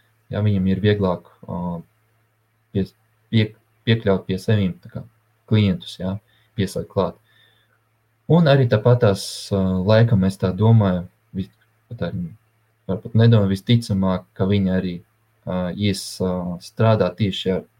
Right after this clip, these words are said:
ārzemnieku cil-, klientiem, ja. Tieši, laikam, visticamāk tas ir, ka, ām, vispirms viņi strādās tieši ar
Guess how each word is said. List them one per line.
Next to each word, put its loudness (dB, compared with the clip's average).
ārzemnieku 0
cil-, -4
klientiem, -2
ja. -6
Tieši, -4
laikam, -2
visticamāk -2
tas -10
ir, 0
ka, 0
ām, -2
vispirms 2
viņi 2
strādās 0
tieši -4
ar -6